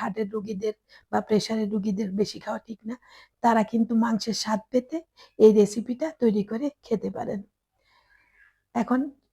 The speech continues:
আমি সুন্দরভাবে কাবাবের সাইজ করে করে সবগুলোকে বানিয়ে নিব। প্রিয় ভিউয়ার্স, আর আমার ভিডিওটা যারা দেখা শুরুই করেছেন,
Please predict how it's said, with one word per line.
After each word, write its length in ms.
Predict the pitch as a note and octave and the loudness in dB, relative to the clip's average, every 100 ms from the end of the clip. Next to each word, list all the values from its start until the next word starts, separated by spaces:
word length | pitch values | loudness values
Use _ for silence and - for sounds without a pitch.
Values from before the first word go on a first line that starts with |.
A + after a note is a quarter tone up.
| _ | _
আমি 240 | A3+ G#3+ G#3+ - - - | 2 4 2 -4 -18 -16
সুন্দরভাবে 580 | - A#3 A#3 A#3+ A#3+ B3+ D4 B3 | 0 2 4 2 2 2 0 2
কাবাবের 440 | A3 A3 G#3 C4 - _ _ _ _ _ _ _ | 4 2 0 -4 -8 _ _ _ _ _ _ _
সাইজ 260 | - A#3+ A3+ - | -2 2 2 2
করে 160 | B3+ C4 C4 | -2 0 -2
করে 140 | D4 E4+ - | -6 -6 -6
সবগুলোকে 600 | B3 A3 G#3 A#3 A#3+ C4 E4 _ A3 | -2 0 2 0 0 -2 -10 _ -4
বানিয়ে 320 | A3 G3+ G3+ G3+ | 0 0 0 -2
নিব। 160 | G#3+ G#3 A#3 - _ _ _ _ _ _ _ _ _ _ _ _ _ _ _ _ _ | -4 -6 -10 -10 _ _ _ _ _ _ _ _ _ _ _ _ _ _ _ _ _
প্রিয় 200 | B3+ A3 | 4 4
ভিউয়ার্স, 340 | F3+ - G#3 - - - - _ _ - | 4 2 -2 -6 -16 -18 -18 _ _ 0
আর 220 | A#3 G#3 - _ - - _ | 2 2 -2 _ -20 -20 _
আমার 260 | A3+ A#3 A#3+ A#3+ - G#3 | 6 6 4 -2 0 6
ভিডিওটা 400 | A#3 A3+ A#3 A#3+ G#3+ | 6 6 2 0 0
যারা 180 | A3+ A#3 - G3+ | 0 0 -4 0
দেখা 180 | G#3+ A3+ - | 0 0 -2
শুরুই 300 | A#3 A3 A#3 - | 0 0 -2 0
করেছেন, 360 | A3+ G3+ - | -2 -2 -8